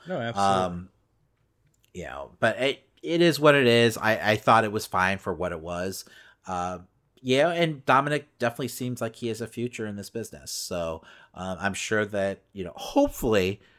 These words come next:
Speaker 2: they have him go down to, you know, the Performance Center and, you know, train now for a year or more, you know, and let him go through the process. I hope that they don't expect him to be on the main roster, um,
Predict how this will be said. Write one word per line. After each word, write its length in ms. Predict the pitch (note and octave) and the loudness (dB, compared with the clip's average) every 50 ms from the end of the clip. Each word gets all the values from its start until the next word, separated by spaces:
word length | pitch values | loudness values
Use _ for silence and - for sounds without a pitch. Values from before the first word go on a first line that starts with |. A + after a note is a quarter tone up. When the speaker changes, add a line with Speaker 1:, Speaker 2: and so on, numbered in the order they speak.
| _ _ _ | _ _ _
Speaker 2:
they 140 | - A2 G2+ | -2 -2 -2
have 280 | F#2 - A2 G2+ F#2+ | 0 0 0 -2 0
him 140 | G2 G2+ G2+ | -2 -4 -6
go 220 | F#2+ - F#2+ F#2 F#2+ | -4 -2 -2 -2 -2
down 420 | F2+ F2+ F2+ F2+ F2+ F2+ F#2 F#2 - | -2 -2 -2 -2 -4 -4 -6 -8 -10
to, 520 | - - - G2+ F#2 F2+ F2+ F2 E2+ F2 E2 | -10 -8 -6 -4 -4 -2 -4 -4 -6 -8 -8
you 120 | F#2+ F#2 | -8 -8
know, 80 | F2+ F2+ | -8 -8
the 60 | E2 | -8
Performance 480 | E2+ F2+ - - F#2+ F2 F2 F2 E2+ - | -10 -10 -8 -6 -6 -6 -6 -8 -10 -8
Center 460 | - F2+ E2 E2 E2 E2 E2 E2 _ _ - | -8 -6 -6 -6 -8 -8 -10 -10 _ _ -14
and, 340 | F#2 E2+ E2 E2+ E2+ - - - | -14 -12 -12 -12 -16 -18 -16 -12
you 80 | F#2+ F#2+ | -10 -8
know, 180 | F2+ E2+ F2 | -8 -8 -10
train 400 | F2 - - - G2 F2 E2+ E2+ | -10 -10 -6 -6 -6 -6 -6 -8
now 460 | F2 F2 E2 E2 E2 E2 E2 E2 E2 D2+ _ _ _ | -8 -8 -8 -8 -8 -8 -8 -10 -12 -14 _ _ _
for 420 | - - F2+ F2 E2+ E2+ - - _ _ | -10 -8 -8 -8 -8 -10 -12 -16 _ _
a 120 | - G#2 | -14 -12
year 360 | G2 F2+ E2+ F2+ F2+ F2+ F2+ F2 | -10 -10 -8 -6 -6 -6 -4 -4
or 340 | F2+ F2+ F2 - - G2 F#2 | -6 -6 -8 -8 -8 -6 -4
more, 500 | F#2 F2 E2+ F2 E2+ D#2 D#2+ D#2+ - - - - - - - _ _ _ | -2 -2 -2 -2 -2 -2 -4 -6 -8 -10 -18 -20 -20 -20 -20 _ _ _
you 120 | E2+ F2+ F2 | -10 -8 -6
know, 160 | E2+ E2+ D#2+ | -6 -6 -6
and 180 | D#2+ F2 F2 | -6 -6 -2
let 160 | F2 F#2+ F2+ - | 0 -2 0 0
him 200 | - A2 G2 F2 | -2 -6 -6 -4
go 200 | - F#2+ E2+ E2+ | -4 -2 -2 -2
through 200 | - - G2+ F2 | -2 -4 -4 -2
the 100 | F2+ E2 | -4 -6
process. 640 | - - F2+ E2 D#2 D#2+ - - F2 E2 D#2 - | -6 -4 -4 -4 -4 -4 -6 -6 -6 -6 -6 -4
I 80 | F2 F#2 | -6 -6
hope 340 | - - F#2+ F#2+ - - - | -4 -2 -2 -2 -2 -4 -4
that 280 | - F2+ E2+ F2 - _ - | -4 -4 -4 -4 -8 _ -8
they 180 | - F2+ F2 D#2+ | -6 -6 -6 -4
don't 320 | - F2+ E2+ E2+ E2+ - | -4 -6 -4 -6 -6 -10
expect 460 | - E2+ - - - F2+ E2 - - - | -14 -14 -14 -12 -10 -10 -10 -10 -10 -12
him 160 | F#2+ E2 D#2 | -12 -12 -10
to 100 | - E2+ | -12 -14
be 180 | - - D#2+ | -12 -12 -10
on 140 | E2 D#2 D#2+ | -10 -8 -10
the 80 | E2 D#2+ | -10 -10
main 240 | D#2 E2 D#2+ D#2+ D#2+ | -12 -12 -12 -12 -12
roster, 640 | E2 D#2 D2+ D#2 D#2 - - - E2 D2+ D2+ - - - - - - - - - _ - | -10 -10 -8 -8 -8 -10 -10 -8 -8 -8 -8 -10 -12 -18 -20 -20 -20 -20 -20 -18 _ -8
um, 420 | F2+ E2 D#2+ D#2 D#2 D#2 D2+ D2+ | -6 -6 -6 -6 -8 -12 -14 -18